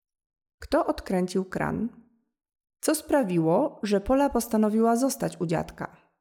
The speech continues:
Czy Pola i Adaś chcieli wrócić do dziadka w wakacje? Pytania otwarte. Dlaczego dom dziadka był magiczny?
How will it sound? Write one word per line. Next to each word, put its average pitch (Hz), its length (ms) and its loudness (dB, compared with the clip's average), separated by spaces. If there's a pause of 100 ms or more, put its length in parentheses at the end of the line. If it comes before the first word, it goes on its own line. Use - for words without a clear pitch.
(480)
Czy - 120 -4
Pola 294 400 2
i 233 180 0
Adaś 180 440 0
chcieli 196 380 2
wrócić 185 380 -2
do 175 120 2
dziadka 170 380 0
w 160 80 -4
wakacje? 165 760 -4 (1800)
Pytania 262 400 2
otwarte. - 540 -4 (920)
Dlaczego 240 520 -2
dom 196 300 2
dziadka 180 400 -2
był 185 180 0
magiczny? 196 680 -4